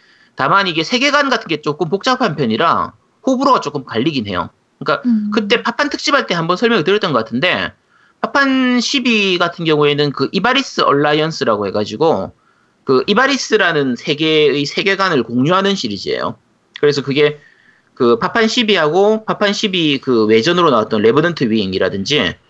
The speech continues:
Speaker 1: 그다음에 지비에이로 나왔던 거 파판텍, 파판텍 에이 투, 뭐 에이 투하고 봉열의 그림모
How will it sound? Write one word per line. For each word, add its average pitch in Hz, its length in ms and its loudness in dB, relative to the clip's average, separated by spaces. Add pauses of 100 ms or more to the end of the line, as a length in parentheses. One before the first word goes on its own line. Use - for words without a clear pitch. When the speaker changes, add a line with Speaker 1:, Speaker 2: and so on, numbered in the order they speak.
(420)
Speaker 1:
그다음에 123 340 2
지비에이로 185 460 4
나왔던 117 360 0
거 - 100 0
파판텍, 175 540 -4
파판텍 165 460 -6
에이 139 240 0
투, 98 400 0 (440)
뭐 90 720 0
에이 156 180 -2
투하고 147 300 0
봉열의 190 380 2
그림모 120 520 -2